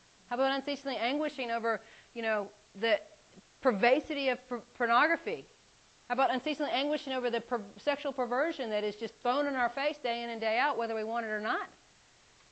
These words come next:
We need to be unceasingly anguishing. Oh, so I got another prick.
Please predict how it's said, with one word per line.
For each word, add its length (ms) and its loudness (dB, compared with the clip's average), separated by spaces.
We 220 4
need 220 2
to 80 -2
be 120 -2
unceasingly 500 -2
anguishing. 420 -2
Oh, 240 -2
so 60 -2
I 140 4
got 120 4
another 220 4
prick. 280 -4